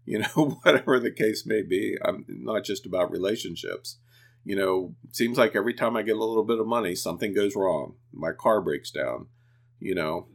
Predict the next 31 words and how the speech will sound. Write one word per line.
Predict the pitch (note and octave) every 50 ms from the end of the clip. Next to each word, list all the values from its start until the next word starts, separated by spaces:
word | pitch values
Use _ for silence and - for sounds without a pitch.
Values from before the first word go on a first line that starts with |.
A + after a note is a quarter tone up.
| - -
an | - F#2+ G#2 - -
asteroid | F#2+ G2 G2+ G#2+ - - - G#2+ F#2 F2 E2+ D#2+ C#2+ C#2 D2 -
falls | - - G#2+ G2 G2 G2 -
out | A2 G#2+ G#2
of | G#2 F#2
the | G2 F#2
sky | - - - G2 F#2 F#2 F2+ D#2 C#2+ C#2+
or | D2+ D#2 D#2+ E2
a | E2
meteor | F2 F#2 G2+ G#2 G2 F2 E2 D#2 D#2 D#2 D2
and, | D2 - - _ _ _ _ _ _ _ _ _ _ _
you | - G#2 G2
know, | F2+ E2+ D#2
hits | D#2 - A2+ G#2+ - -
my | - G#2 G2 G2
dog | F2+ F#2+ E2+ F2 F#2 F2 E2 D#2 D#2+
and | D#2+ D#2 F#2
I | F#2+
don't | G2+ G#2+ G#2 G#2 G#2 G2+
have | F#2+
a | E2+
dog | E2+ F2 F#2+ G2+ G2+ F#2+
anymore. | E2+ D#2+ D#2+ D#2 D#2 D2+ C#2+ C2+ C2+ - - - _ _ _ _ _ _ _ _ _
You | - - F#2+
know, | F#2+ F#2 F#2+ G2 G#2+ - -
I | - G#2+
mean, | A#2 A2 G#2+ A2 A2+ -
it | - - -
could | - G#2+
be | A2 A#2 A#2+
anything, | B2 B2 B2 A2 - - - - - -